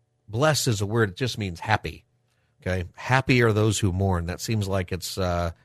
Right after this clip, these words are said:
you know, a paradox. How can you be happy if you're mourning? "Happy are those who mourn, for they will be comforted." You know, the way, part of the path of forgiving yourself is you gotta mourn your sin.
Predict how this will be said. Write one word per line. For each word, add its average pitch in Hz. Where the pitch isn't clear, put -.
you 90
know, 87
a 85
paradox. 85
How -
can 101
you 90
be 82
happy 90
if 80
you're 82
mourning? 101
"Happy 151
are 131
those 123
who 131
mourn, 98
for -
they 104
will 104
be 87
comforted." -
You 131
know, 135
the 104
way, 104
part 107
of 98
the 101
path 98
of 87
forgiving 95
yourself 92
is 92
you 95
gotta 101
mourn 98
your 82
sin. 73